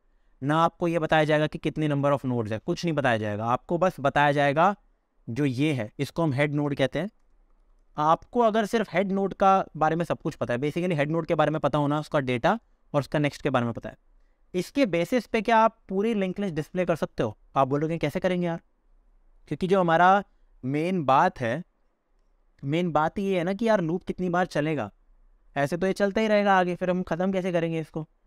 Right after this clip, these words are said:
ठीक है, तो एक बात बताओ, ऐसे में while लूप हमारा काम आएगा।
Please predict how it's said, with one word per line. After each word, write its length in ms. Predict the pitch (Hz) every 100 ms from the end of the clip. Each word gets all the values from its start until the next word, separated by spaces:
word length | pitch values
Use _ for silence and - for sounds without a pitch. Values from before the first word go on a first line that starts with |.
| _ -
ठीक 180 | 190 156
है, 120 | 117 _ _ _ _ _ -
तो 320 | 180 180 170
एक 160 | 175 143
बात 200 | 143 165
बताओ, 360 | 135 113 113 151 _ _ _ _ _
ऐसे 340 | 160 165 - 208
में 180 | 160 165
while 440 | 120 127 160 175
लूप 200 | 165 165
हमारा 280 | 151 135 139
काम 260 | 135 123 107
आएगा। 260 | 104 110